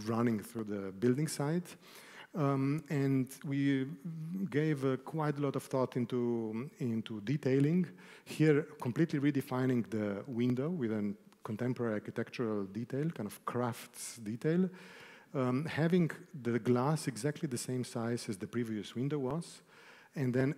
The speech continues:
adding another element for ventilation. And sadly enough, I mean, in his, in, here in this image, you see in the reflection of the glass, one of the existing original windows that is heri-, it is protection, that it should be protected by the heritage.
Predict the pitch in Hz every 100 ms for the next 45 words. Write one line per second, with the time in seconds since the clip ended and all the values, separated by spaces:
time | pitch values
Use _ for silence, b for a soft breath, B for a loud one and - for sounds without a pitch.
0 | 139 135 131 120 117 123 120 123 123 113
1 | 107 104 113 107 104 113 113 - 95 95
2 | B B B - 135 143 - - 165 196
3 | 180 139 117 98 - 120 123 120 - 185
4 | - - - 143 139 127 - 165 139 156
5 | 156 143 160 - 120 - 160 160 156 -
6 | 123 117 110 110 143 147 156 127 107 104
7 | 107 139 - 123 131 139 110 117 113 104
8 | 101 B B B - 139 110 131 156 -
9 | 143 123 - - 117 135 127 120 107 113
10 | 127 101 85 98 98 - - 123 135 151
11 | 107 - - 123 - - 180 156 131 127
12 | 147 - 185 143 151 123 120 - 117 104
13 | 104 101 127 104 - -